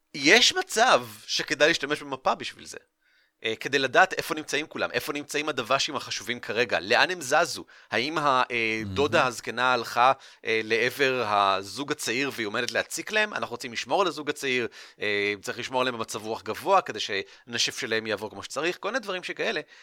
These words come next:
Speaker 1: כדאי בהחלט להשתמש במפה, אפילו שזה אך ורק אינטראקציות חברתיות כל הערב הזה.
Speaker 2: אני רוצה להזכיר מאוד, כל דבר שקורה על השולחן הוא כלי בידיים של המנחה.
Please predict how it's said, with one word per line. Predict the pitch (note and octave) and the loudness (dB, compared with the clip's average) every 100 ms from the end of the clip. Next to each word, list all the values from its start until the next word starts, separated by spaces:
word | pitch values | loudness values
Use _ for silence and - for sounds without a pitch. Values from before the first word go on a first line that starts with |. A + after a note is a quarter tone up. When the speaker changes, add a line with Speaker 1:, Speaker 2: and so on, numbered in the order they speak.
| - - - | -20 -16 -4
Speaker 1:
כדאי | D#3 A#2 B2+ E3+ A#3+ A#3+ A#3 G#3 _ | -4 0 4 4 4 0 -4 -8 _
בהחלט | A#2+ D3+ D#3+ E3+ A#3+ G#3 | 2 2 2 4 4 4
להשתמש | C3 A#2+ A#2+ | -2 -4 -4
במפה, | A2+ - A#2+ | -4 2 2
אפילו | A2+ G3+ A3+ | 2 -6 -6
שזה | G#3 D#3 B2+ - _ - | -4 -2 -2 -6 _ 6
אך | F#3+ A#3 B2 | 8 8 2
ורק | D#3+ D3 F3+ - - _ - | 2 4 4 0 -14 _ -4
אינטראקציות | D#3+ D3 D#3+ - - | -2 2 0 0 -12
חברתיות | D3+ D3 C#3+ D3+ D3+ - | -4 -4 -2 -2 -2 -4
כל | - F#3+ G#3 | 2 4 4
הערב | F#3 E3 D#3 A2 | 2 0 0 -4
הזה. | E2+ - _ _ _ _ _ _ - - - - | -10 -14 _ _ _ _ _ _ -20 -20 -20 -8
Speaker 2:
אני | A2 A2+ | -2 2
רוצה | A2 - C3 | 2 2 4
להזכיר | C#3 A#2 - - C3 C3 C#3 C3+ - _ | 6 4 2 -2 2 4 2 0 -4 _
מאוד, | G#2+ - A2+ F#2+ - - - | -4 2 4 2 -4 -14 -18
כל | - D3+ F3+ | 6 6 8
דבר | E3 A#2+ B2+ | 4 6 6
שקורה | C#3 A#2+ A2+ A2+ | 6 -2 4 6
על | A#2+ | 4
השולחן | - F#2+ - A2 B2 - _ _ - _ | 2 -2 2 2 2 -10 _ _ -20 _
הוא | - A2+ | -6 -4
כלי | - A#2+ C3+ | 0 2 6
בידיים | A#2 G2+ G#2 A2 | 8 8 6 2
של | A2 | 2
המנחה. | F#2+ F#2 F2+ | 2 0 0